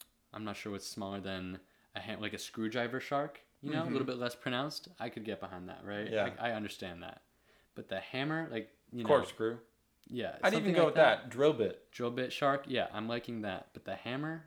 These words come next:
Speaker 1: like, that's, it's just so far away from all the
Speaker 2: That
Speaker 1: other
Speaker 2: thing kinda
Speaker 1: sharks.
Speaker 2: looks like a mallet. I
Speaker 1: Mm-hmm. And what do you try to do if you're a hammerhead shark and you need to purchase glasses?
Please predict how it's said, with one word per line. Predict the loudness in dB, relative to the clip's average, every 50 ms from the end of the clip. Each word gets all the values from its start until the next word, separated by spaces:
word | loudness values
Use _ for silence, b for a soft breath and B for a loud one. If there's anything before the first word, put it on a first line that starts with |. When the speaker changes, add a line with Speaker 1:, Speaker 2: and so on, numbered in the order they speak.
| -10 -8
Speaker 1:
like, | -6 -4 -2
that's, | 0 0 0 -2 -4 -6
it's | -6 -6 -4
just | -6 -6 -6 -4 -2
so | -2 -2 -2
far | -4 -6 -4 -2 0 0 0
away | 0 0 -2 -2 -2
from | -4 -6 -8 -6 -6
all | -6 -6 -4
the | -2 -2 0
Speaker 2:
That | 2 2
Speaker 1:
other | 4 4
Speaker 2:
thing | 4 6 6
kinda | 6 6 6
Speaker 1:
sharks. | 6 4 2
Speaker 2:
looks | 2 2
like | 2 2 4
a | 2 0
mallet. | 0 2 2 4 4 4 4 4 2 0 -4 -6 -4 0
I | 0 2
Speaker 1:
Mm-hmm. | 2 0 -2 -6 -12 _ _ _ _ _ _ _ _ -4
And | -2 -2 0 0
what | 0 0
do | 0
you | -2
try | 0 0 0
to | 0 2
do | 0 0 0 2 0 -2 -4 -6 -8
if | -6 -6 -4
you're | -6 -6
a |
hammerhead | -6 -6 -6 -6 -6 -6 -6
shark | -4 -4 -2 -2 -4 -6 -12 _ _ _ _ _ -8
and | -6 -4 -2
you | -2
need | -2 -4 -4
to | -6
purchase | -8 -8 -10 -10 -10 -12 -10
glasses? | -8 -6 -4 -4 -6 -8 -12 -16 -18 -20 -20